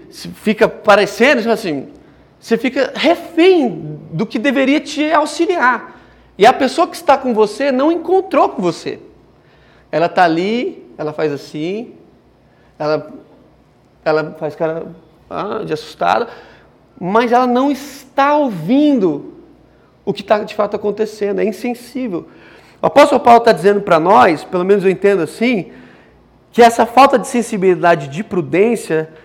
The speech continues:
tá deixando a gente nécios, né? E não está levando a gente pra uma, pra uma, pra um amadurecimento, pra uma vida de sabedoria. E nós não estamos percebendo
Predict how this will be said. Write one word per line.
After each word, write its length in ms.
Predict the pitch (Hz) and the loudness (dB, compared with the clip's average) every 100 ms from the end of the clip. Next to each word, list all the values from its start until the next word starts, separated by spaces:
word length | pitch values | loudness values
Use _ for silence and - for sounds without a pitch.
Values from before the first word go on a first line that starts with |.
| - _ | -20 _
tá 100 | 196 | 4
deixando 380 | 208 226 233 226 | 6 4 4 2
a 40 | |
gente 300 | 208 226 - | 2 -2 -4
nécios, 640 | 233 180 180 180 - 151 143 | -4 0 2 2 -2 -10 -4
né? 220 | 165 208 - - - _ - | -4 -4 -10 -20 -20 _ -4
E 80 | |
não 180 | 185 254 | 2 4
está 220 | 311 277 | 4 6
levando 360 | 262 247 220 233 | 6 6 6 2
a 60 | 202 | 2
gente 200 | 220 - | 0 -2
pra 120 | 233 | 0
uma, 180 | 226 226 | 2 2
pra 300 | 180 175 220 | -2 0 2
uma, 600 | 214 220 214 180 151 151 | 4 6 6 6 4 0
pra 160 | - | 2
um 40 | 208 | 4
amadurecimento, 1000 | 208 196 214 214 - 202 185 208 196 165 | 4 4 2 0 -2 2 6 6 6 0
pra 160 | - | -4
uma 280 | 190 196 196 | 0 2 2
vida 240 | 165 196 | 0 -2
de 80 | 214 | -4
sabedoria. 920 | - 214 196 202 202 202 208 147 - - - _ _ _ _ - | 2 2 4 4 4 6 4 4 0 -16 -20 _ _ _ _ -6
E 100 | 202 | 2
nós 220 | 202 240 | 6 6
não 160 | 220 359 | 6 4
estamos 320 | 359 226 214 | 4 2 0
percebendo 720 | - 165 - 147 190 254 160 | -2 -2 -2 0 2 2 0